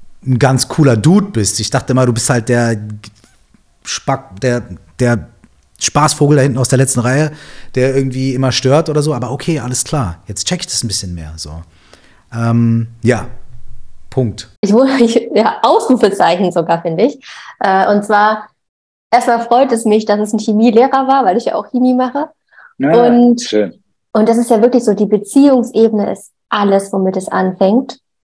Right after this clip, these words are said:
Speaker 2: Und natürlich ist es so, dass manche einfach gar keinen Bock auf Chemie haben. Und das ist ja mein Standardbeispiel, Kirsch. Sag mir, dass du's nochmal nennst, ja? Ich sag auch ganz oft, es gibt so viele Schüler, die haben einfach null Komma null Zugang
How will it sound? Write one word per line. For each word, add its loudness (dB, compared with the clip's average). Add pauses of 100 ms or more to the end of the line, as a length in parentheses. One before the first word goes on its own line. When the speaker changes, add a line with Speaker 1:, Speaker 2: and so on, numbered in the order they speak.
(160)
Speaker 2:
Und 2
natürlich 2 (120)
ist 0
es -6
so, 4
dass 0 (320)
manche 2
einfach 0 (140)
gar 2
keinen 2
Bock 0
auf -2
Chemie -2
haben. 2
Und 0
das -2
ist -4
ja 2
mein 0
Standardbeispiel, 0
Kirsch. -4
Sag -2
mir, 2
dass 0
du's -8
nochmal 0
nennst, 2
ja? 0 (180)
Ich -6
sag 2
auch 0
ganz 0
oft, -4 (220)
es -12
gibt -2
so 4
viele 4
Schüler, 2
die 6
haben 0
einfach -4
null 0
Komma -2
null 4
Zugang 0